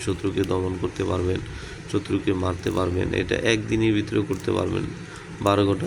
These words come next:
চব্বিশ ঘন্টার ভিতরে এটা রেজাল্ট আসে। এটা বাঘ চালান, এটা খুবই ভয়ানক। এটা, উম, আহ, আপনার কোনো খারাপ উদ্দেশ্যে করতে নেই। এটা, আহ, খুবই শক্তিশালী এবং পাওয়ারফুল। এটার উপরে কোনো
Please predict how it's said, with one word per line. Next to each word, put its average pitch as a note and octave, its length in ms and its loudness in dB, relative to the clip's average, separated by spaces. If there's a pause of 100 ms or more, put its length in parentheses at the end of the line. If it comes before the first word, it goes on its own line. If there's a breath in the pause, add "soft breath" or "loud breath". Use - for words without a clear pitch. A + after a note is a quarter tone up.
(100)
চব্বিশ G2 340 2
ঘন্টার G2 280 2
ভিতরে G2 240 2
এটা G2 180 2
রেজাল্ট F#2+ 480 2
আসে। F#2+ 280 0 (540 loud breath)
এটা G2 420 0 (160)
বাঘ F#2 180 2 (120)
চালান, G2 360 0
এটা F2+ 180 -2 (120)
খুবই G2 180 2
ভয়ানক। F#2+ 560 4 (500 loud breath)
এটা, F#2 540 0
উম, G2+ 380 -4
আহ, - 1160 -6
আপনার F#2+ 300 0
কোনো F#2+ 240 2
খারাপ F#2+ 320 0
উদ্দেশ্যে F#2 480 0
করতে F#2+ 300 0
নেই। F#2+ 300 0
এটা, F#2+ 180 -2
আহ, G2 160 -2 (1200 loud breath)
খুবই A2 200 4
শক্তিশালী G#2+ 680 0
এবং G2 320 2
পাওয়ারফুল। F#2 480 2
এটার A2+ 280 2
উপরে G2+ 220 2
কোনো F#2+ 200 -2